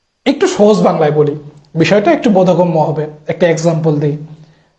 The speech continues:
এক্সাম্পলটা হলো, আজকে থেকে বেশ অনেক বছর আগে আমার বড় বোনের বিয়ে হয়েছিল। যখন বিয়েটা হয় খুবই মজা হয়েছিল। আমি, আমার বড় ভাই, আমার চাচা সবাই মিলে বাজারে গিয়েছিলাম।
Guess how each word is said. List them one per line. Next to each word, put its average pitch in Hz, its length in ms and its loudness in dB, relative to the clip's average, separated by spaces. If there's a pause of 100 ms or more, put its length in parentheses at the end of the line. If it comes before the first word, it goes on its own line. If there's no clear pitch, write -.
(140)
এক্সাম্পলটা 175 520 0
হলো, 240 240 2 (1300)
আজকে 165 260 -2
থেকে 277 160 -2
বেশ 320 180 2 (100)
অনেক 220 260 4
বছর 165 280 0
আগে 147 160 -2
আমার 160 220 0
বড় 170 220 2
বোনের 170 280 2
বিয়ে 156 200 0
হয়েছিল। 147 400 -4 (880)
যখন 214 360 2
বিয়েটা 311 240 4
হয় 175 480 2
খুবই 214 320 0
মজা 175 300 2
হয়েছিল। 151 400 -2 (520)
আমি, 170 460 2
আমার 160 280 2
বড় 165 300 4
ভাই, 170 440 0
আমার 190 240 0
চাচা 190 420 0
সবাই 185 400 2
মিলে 196 400 4
বাজারে 170 400 4
গিয়েছিলাম। 160 580 2